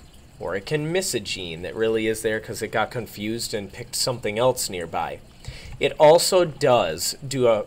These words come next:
a basic function pr-, uh, prediction, but it's not always right.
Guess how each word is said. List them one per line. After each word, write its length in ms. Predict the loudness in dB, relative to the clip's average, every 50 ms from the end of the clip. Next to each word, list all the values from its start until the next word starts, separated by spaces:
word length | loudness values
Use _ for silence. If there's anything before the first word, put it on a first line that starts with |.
| -6 -6
a 100 | -4 -4
basic 520 | 0 4 4 4 4 2 2 2 2 0 0
function 560 | -2 -2 -2 0 0 -2 -2 -2 -4 -4 -6 -10 -14 -18 -8
pr-, 280 | -2 0 0 0 0 0
uh, 140 | -2 -2 -2
prediction, 720 | -2 -6 -6 -2 -2 -2 -2 -2 -2 -2 -2 -2 -4 -10 -16 -20 -20 -20 -20 -20 -20 -4 2
but 160 | 2 2 2 2
it's 200 | -2 -4 -2 -2
not 280 | 0 0 0 0 0 0
always 340 | 0 0 0 0 -2 -6
right. 540 | -8 -6 -2 0 2 2 0 -2 -8 -14 -16